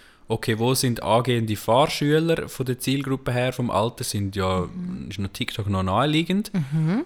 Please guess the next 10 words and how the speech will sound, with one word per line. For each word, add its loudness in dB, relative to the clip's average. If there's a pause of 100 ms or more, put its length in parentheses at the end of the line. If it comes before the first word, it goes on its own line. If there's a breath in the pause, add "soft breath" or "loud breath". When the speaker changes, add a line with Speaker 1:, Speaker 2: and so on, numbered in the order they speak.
(100)
Speaker 1:
Und 2
er 4
postet 2
dort -2
dann 0
halt 2
so -2 (180)
Content, 0
so, 0
hey, 2